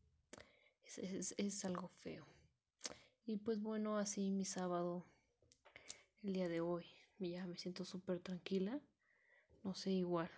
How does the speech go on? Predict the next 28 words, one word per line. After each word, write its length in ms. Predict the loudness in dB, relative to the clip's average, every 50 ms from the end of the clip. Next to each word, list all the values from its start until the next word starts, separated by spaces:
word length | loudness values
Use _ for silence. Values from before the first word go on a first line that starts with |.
| -8 -8 -8 -8 _ _ _ _ -20 -20 -20 _ -20 -20 _ _ _ _ -12 -6 0
nos 200 | 0 2 4 6
vemos 360 | 6 6 4 4 2 -2 -4
el 60 | -2
día 160 | 0 2 4 4
de 100 | 4 4
mañana, 540 | 2 2 2 4 4 4 4 4 2 -2 -6 -10 -18 -20 -20 _ _ _ _ _ _ _ _ _ _ _ _ _
a 60 | 0 2
ver 140 | 2 2
si 140 | 2 0 -2
sobrevivimos. 800 | 0 0 2 2 2 2 2 0 0 0 0 -2 -6 -12 -18 -18 _ _ 0
No, 160 | 2 4 4
no 80 | 4
es 80 | 4 6
cierto, 280 | 6 6 6 6 6 4
no, 120 | 4 4
<laughs> 20 |
sí, 300 | 2 0 2 4 4 4
tenemos 360 | 4 4 2 2 2 2 0 0
que 100 | 0 2
sobrevivir 640 | 2 2 4 4 4 4 4 4 2 0 0 -2 -8 -16 -16 -16 -16 -12 -10
<laughs> 340 | -4 -2 -2 -2 -2 -4 -10 _ _ -20 -20 -20 -20 -20 -20 -10 -2 0
en 80 | 2
esta 180 | 2 2 0 0
cuarentena, 560 | 0 2 2 2 2 2 2 2 2 2 0
que 140 | 2 6 6
igual, 300 | 8 10 10 8 8 6 2
o 60 | 0
sea 280 | 2 2 2 2 0